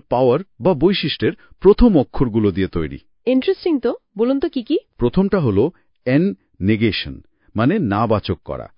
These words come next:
Speaker 1: অক্সিলারি ভার্বগুলো খুব সহজে নিজের সাথে not বা তার ছোট ফর্ম এন্ট জুড়ে নিতে পারে। যেমন, "They aren't ready,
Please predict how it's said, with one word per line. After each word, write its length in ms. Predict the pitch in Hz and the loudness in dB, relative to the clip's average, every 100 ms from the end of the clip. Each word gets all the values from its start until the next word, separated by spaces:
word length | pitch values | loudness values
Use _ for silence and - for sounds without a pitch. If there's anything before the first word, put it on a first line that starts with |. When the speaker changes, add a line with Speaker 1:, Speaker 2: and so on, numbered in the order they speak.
| _ _ _ 113 | _ _ _ -2
Speaker 1:
অক্সিলারি 540 | 127 135 196 214 214 | -2 0 0 0 0
ভার্বগুলো 540 | 127 143 135 143 175 | 2 2 2 2 0
খুব 200 | 170 180 | 0 -6
সহজে 520 | - - 104 143 143 135 | -6 -6 -2 0 0 0
নিজের 300 | 101 107 147 | 0 -2 -4
সাথে 460 | - 92 - 117 - _ - | -6 -8 -6 -6 -8 _ -6
not 440 | 90 104 156 - - 90 | -2 0 -2 -6 -18 -6
বা 200 | 101 98 | -4 -2
তার 200 | 107 95 | -6 -8
ছোট 280 | - 123 147 | -8 -4 -2
ফর্ম 400 | 131 110 104 175 - _ _ | -4 -4 -4 -6 -10 _ _
এন্ট 320 | 127 135 - - 87 | 0 0 0 -8 -4
জুড়ে 240 | 104 101 | -2 0
নিতে 240 | 92 78 78 | -2 -4 -8
পারে। 260 | 67 52 - _ _ | -10 -14 -18 _ _
যেমন, 300 | - 101 143 - _ _ _ 95 | -2 0 0 -2 _ _ _ -2
"They 140 | 120 | 0
aren't 460 | - 110 123 107 98 | 0 -2 -2 0 0
ready, 300 | 113 139 | 0 -2